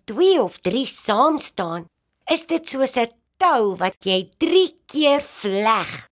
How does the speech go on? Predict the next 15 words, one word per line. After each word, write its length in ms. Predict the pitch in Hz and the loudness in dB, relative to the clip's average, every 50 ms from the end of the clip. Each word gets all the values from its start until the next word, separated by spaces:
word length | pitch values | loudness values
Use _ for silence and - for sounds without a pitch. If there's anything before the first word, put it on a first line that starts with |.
| _ _ _ _ _ _ _ _ _ _ - | _ _ _ _ _ _ _ _ _ _ 0
Dit 340 | - 359 311 262 - - - | 2 4 2 2 0 -6 -4
kan 200 | - 240 233 220 | -2 -2 0 0
nie 160 | 220 214 214 | 0 -2 -2
so 280 | 208 - 262 254 240 254 | -2 0 0 0 0 0
maklik 540 | 254 254 269 285 285 - 311 311 311 - | -2 0 -2 -2 -2 0 -2 -2 -2 -2
breek 420 | - 320 330 359 415 415 - _ _ | -4 0 4 4 4 4 2 _ _
nie. 260 | - 202 185 175 185 - _ _ - - - | -6 -6 -6 -6 -8 -14 _ _ -20 -8 0
<laughs> 680 | - 359 339 - 359 349 - 320 359 - - 330 349 - - _ _ _ _ _ _ _ _ _ _ - | 2 4 6 6 6 6 8 6 4 4 4 -2 -4 -4 -8 _ _ _ _ _ _ _ _ _ _ -6
So, 320 | - - - - 254 185 127 131 - _ _ _ _ _ _ _ _ _ _ - | -2 -2 -2 -2 -2 -4 -6 -8 -14 _ _ _ _ _ _ _ _ _ _ -4
kyk 280 | 233 277 294 302 - | -2 -2 -2 -4 -10
vir 200 | - - 214 202 | -8 -6 -4 -4
'n 180 | 196 185 180 - - - - - - - - | -4 -4 -6 -10 -18 -20 -20 -20 -10 -2 0
ware 520 | 277 277 277 277 277 277 285 277 277 277 | 2 2 4 4 4 4 2 2 0 0
vriend 580 | 277 - - - - - - 233 202 196 - - | -2 -6 -16 -16 -12 -8 -6 -6 -6 -6 -8 -10
vir 180 | - - 185 | -6 -6 -6